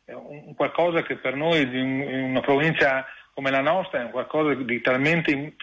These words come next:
grave, talmente impensabile che per forza che c'è anche la rabbia, insomma. Proprio per questa rabbia, rabbia, eh, che chiaramente noi la vogliamo utilizzare nel senso propositivo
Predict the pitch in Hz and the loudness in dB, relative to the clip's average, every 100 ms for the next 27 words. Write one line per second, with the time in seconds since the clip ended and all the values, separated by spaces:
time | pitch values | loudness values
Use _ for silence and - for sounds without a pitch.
0 | - - - 135 147 165 165 131 - 135 | -16 -18 -8 0 2 2 0 -2 -6 -8
1 | 147 160 156 135 139 139 127 135 123 - | -8 -4 0 0 -2 -6 -4 -2 -2 0
2 | 170 180 156 117 - 120 - - - 123 | 2 4 4 2 0 -4 -6 -18 -4 -4
3 | - 165 165 127 120 - 123 117 117 - | 2 0 0 -4 -6 -6 -2 -2 -2 0
4 | 117 113 101 101 104 110 - 120 - - | 2 2 0 -4 -4 -6 -8 -8 -10 -14
5 | - - - - 151 151 - 135 - 143 | -18 -16 -2 0 2 2 0 -4 -2 0
6 | 160 151 160 175 170 156 - - - 131 | 2 2 0 -2 0 0 0 -8 -4 0
7 | 139 139 127 131 131 127 - - 113 - | 0 0 -2 -4 -4 -4 -6 -12 -10 -8
8 | 113 139 123 139 165 143 123 120 123 123 | 0 2 4 2 2 2 2 2 2 0
9 | - - - 131 123 127 139 139 123 131 | -6 -20 -4 2 4 4 2 0 -4 -2
10 | 120 120 139 143 123 120 - 131 143 139 | 0 2 2 2 -2 -10 -12 -8 -8 -6
11 | 135 120 - - 123 - 117 120 - 165 | -6 -8 -12 -10 -8 -4 -4 -2 2 2
12 | 143 117 - | 2 -2 -6